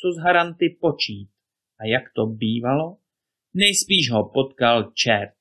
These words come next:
Koukne, ten je všecek vyjeven, tak se ho ptal, cože mu chybí. Že všechno.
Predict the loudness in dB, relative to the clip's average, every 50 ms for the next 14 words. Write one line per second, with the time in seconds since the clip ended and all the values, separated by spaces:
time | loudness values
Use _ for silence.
0 | _ _ _ _ _ _ _ _ _ _ _ _ _ 0 2 2 2 0 -2 -6
1 | -6 -6 -6 -8 -10 -12 _ _ _ _ _ _ _ _ _ _ 2 2 2 4
2 | 4 4 4 4 2 0 -4 -8 -4 -2 0 0 -2 0 0 0 0 0 -2 -2
3 | 0 2 4 4 4 4 2 2 2 0 -2 -4 -8 _ _ _ _ _ -6 -6
4 | -4 -2 -2 0 0 0 -2 -2 -4 -2 0 2 2 2 0 -2 -6 _ _ _
5 | _ _ _ _ _ _ -2 0 0 2 2 2 0 0 -2 -6 -6 -4 -2 -2
6 | -2 0 0 -2 -2 -4 -6 -10 _ _ _ _ _ _ _ _ _ _ _ _
7 | _ _ -10 -6 0 2 2 2 2 0 -2 -2 0 0 -2 -2 -2 0 0 0